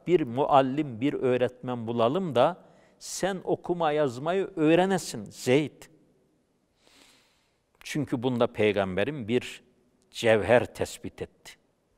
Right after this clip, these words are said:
Araya başka işler girdi. Artık bu çocuk gidiyor, geliyor, mescit yapıldı. Devamlı cemaat oldu. Ve hicretin ikinci senesinde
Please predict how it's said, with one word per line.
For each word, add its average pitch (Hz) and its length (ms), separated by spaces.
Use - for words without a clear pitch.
Araya 226 340
başka 214 300
işler 160 340
girdi. 107 440
Artık - 380
bu 196 60
çocuk 156 480
gidiyor, 110 420
geliyor, 104 460
mescit 120 560
yapıldı. 87 540
Devamlı 98 460
cemaat 95 560
oldu. 104 400
Ve 170 320
hicretin 185 540
ikinci 180 480
senesinde 127 880